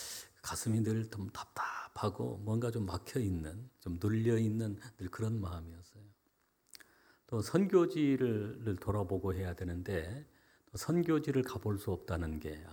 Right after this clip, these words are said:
그것도 마음에 많은 눌림도 있고 답답함이 있었습니다. 그런데 이제 우리 교회가 일칠구 전도 운동을 통해서 한 사람이 한 사람, 한 사람을 작정해서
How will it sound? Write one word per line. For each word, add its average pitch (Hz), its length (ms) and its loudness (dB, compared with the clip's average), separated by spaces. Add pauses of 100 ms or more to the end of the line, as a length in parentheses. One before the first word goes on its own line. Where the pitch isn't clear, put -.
그것도 123 400 2
마음에 104 380 0
많은 90 300 -2
눌림도 95 500 -2
있고 85 560 -8 (200)
답답함이 87 600 -8
있었습니다. 85 720 -12 (2000)
그런데 117 280 4
이제 113 160 6
우리 107 240 2
교회가 101 540 2
일칠구 117 1000 2
전도 92 640 0
운동을 90 420 0
통해서 87 800 -6 (800)
한 135 220 2
사람이 113 600 4 (360)
한 131 240 -4
사람, 98 520 0
한 127 240 2
사람을 107 440 0
작정해서 92 920 -4